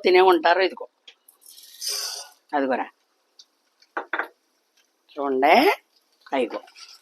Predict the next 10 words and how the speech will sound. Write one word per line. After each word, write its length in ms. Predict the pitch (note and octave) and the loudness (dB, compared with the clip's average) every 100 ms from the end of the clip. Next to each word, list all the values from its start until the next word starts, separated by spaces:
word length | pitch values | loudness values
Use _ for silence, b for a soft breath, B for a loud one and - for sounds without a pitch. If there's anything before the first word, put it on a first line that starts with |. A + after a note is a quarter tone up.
| _ _ _ _ _ _ _ - - | _ _ _ _ _ _ _ -20 -4
ముందు 180 | G3+ A#3 B3+ | 0 2 8
పోసుకోండి, 580 | A#3+ F#3+ - F#3 C#3+ C3 - | 8 8 6 6 6 0 -2
అప్పుడు 220 | - A#3 C4 | 2 2 8
బాగా 200 | G3+ F#3+ G3+ F3+ | 10 10 8 4
ఎగుతాయి 240 | E3 E3 | 4 2
అన్నమాట. 220 | C3 B2+ - _ _ _ D3 | 2 -4 -10 _ _ _ -2
అదిగో 180 | D3 D3 | 0 2
అలా 100 | D#3 C#3+ | 2 2
వస్తాయి 300 | B2+ - - _ - - - - - - _ _ _ - _ _ - | -2 -6 -20 _ -20 -20 -20 -20 -20 -20 _ _ _ -20 _ _ 4
తాలింపులో. 480 | D#3 F3 F3 F#3 | 4 4 2 4